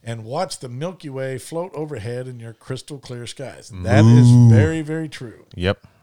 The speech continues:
Speaker 2: All right, now here's some, a few famous people that are actually from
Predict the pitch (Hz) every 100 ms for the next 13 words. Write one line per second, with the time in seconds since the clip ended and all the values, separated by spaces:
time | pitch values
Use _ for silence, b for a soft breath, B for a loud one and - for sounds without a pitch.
0 | _ 98 107 98 113 107 127 117 98 -
1 | 95 - 143 120 - - 165 147 - 95
2 | 90 110 101 85 107 - 101 - 117 101